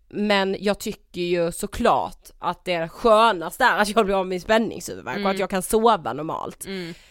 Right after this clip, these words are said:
Speaker 1: Men, ja, alltså
Speaker 2: Det är inte trist att det så råkar vara en grej som vissa gör för att släta ut, och så
Speaker 1: Ja.
Speaker 2: funkar det även mot spänningshuvudvärk.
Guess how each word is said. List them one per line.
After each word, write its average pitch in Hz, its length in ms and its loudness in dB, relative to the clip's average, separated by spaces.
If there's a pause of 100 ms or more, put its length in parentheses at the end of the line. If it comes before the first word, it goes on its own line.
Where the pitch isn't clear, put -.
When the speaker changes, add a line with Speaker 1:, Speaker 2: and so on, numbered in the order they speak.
(260)
Speaker 1:
Men, 214 760 2 (1300)
ja, 208 340 4
alltså 202 520 0 (800)
Speaker 2:
Det 202 60 -4
är 226 80 0
inte 214 200 -8
trist - 680 -6
att 196 180 -6
det 208 180 -2
så 214 220 -6
råkar 196 340 -4
vara 196 240 -2
en 180 120 -8
grej 180 360 -4
som 180 400 -6 (320)
vissa 185 500 -4
gör 180 420 0
för 180 220 -6
att 175 140 -8
släta 180 380 -6
ut, - 440 -8
och 208 140 -8
så 208 80 0
Speaker 1:
Ja. 208 180 8
Speaker 2:
funkar 240 500 -2
det 185 80 0
även 214 360 2
mot 175 160 -8
spänningshuvudvärk. - 760 -4